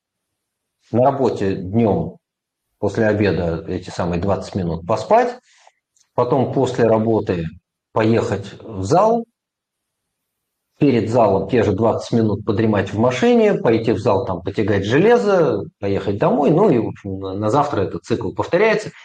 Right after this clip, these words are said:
если не в командировке. А если в командировке, то там утренняя тренировка, вечерняя тренировка, поспать удается не всегда, но зато я могу спать в самолете, в поезде, где угодно. Мне повезло, у меня вот этот выключатель близко и легко работает, да, вот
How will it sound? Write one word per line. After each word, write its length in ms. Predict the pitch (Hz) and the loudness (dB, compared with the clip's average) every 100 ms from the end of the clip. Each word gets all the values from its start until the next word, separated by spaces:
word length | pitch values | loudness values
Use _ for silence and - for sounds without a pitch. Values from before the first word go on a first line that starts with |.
| _ | _
если 260 | 123 139 135 | 0 2 2
не 140 | 117 | 2
в 80 | 117 | 2
командировке. 640 | 117 107 110 - - - | 0 2 2 0 -4 -10
А 40 | 135 | -4
если 220 | 175 214 | -2 -2
в 80 | 170 | 0
командировке, 600 | 185 180 - 277 - - | 0 0 0 0 -4 -8
то 180 | 127 127 - - - _ _ _ _ _ - | -6 -6 -12 -20 -20 _ _ _ _ _ -12
там 220 | 85 85 | -8 -2
утренняя 440 | 151 156 110 90 | -2 -2 -4 -4
тренировка, 480 | 82 90 90 85 - | -6 -8 -8 -8 -6
вечерняя 440 | 82 85 120 107 82 | -6 -2 -2 -2 -4
тренировка, 840 | 85 90 113 117 98 90 80 69 _ _ _ | -6 -2 -4 -4 -6 -6 -6 -10 _ _ _
поспать 380 | 107 - 95 - | -6 -2 -2 -2
удается 480 | 85 95 92 - 110 | -4 -4 -4 -4 -2
не 100 | 110 | 0
всегда, 360 | 180 226 269 | 0 2 2
но 200 | 220 170 | 2 2
зато 260 | 127 127 139 | 2 2 2
я 100 | 117 | 2
могу 240 | 110 107 | 2 0
спать 280 | - 110 - | -2 -4 -4
в 40 | |
самолете, 460 | - 127 156 180 - | -2 0 2 2 0
в 120 | - - | -4 0
поезде, 360 | 143 104 98 | 2 2 0
где 200 | 80 98 | -4 -2
угодно. 400 | 104 120 123 85 - - - _ | -2 0 -2 -4 -10 -20 -20 _
Мне 260 | 107 127 135 | 0 2 2
повезло, 840 | 143 131 127 165 180 156 110 85 85 - _ | 2 4 4 4 6 4 2 -2 -8 -16 _
у 120 | 107 | -4
меня 160 | 113 120 | 0 0
вот 180 | 107 104 | 0 -2
этот 260 | 98 - | -6 -6
выключатель 760 | 107 101 127 127 98 92 82 80 | -4 0 0 0 -2 -2 -4 -6
близко 600 | 85 107 165 175 180 104 | -4 0 2 2 -2 -2
и 560 | 85 90 87 87 85 | -2 -4 -4 -6 -4
легко 320 | 95 104 - 120 | -4 -4 0 0
работает, 560 | 110 - - - 78 | 2 -2 -8 -14 -10
да, 140 | 104 113 | -4 -4
вот 180 | 80 | -6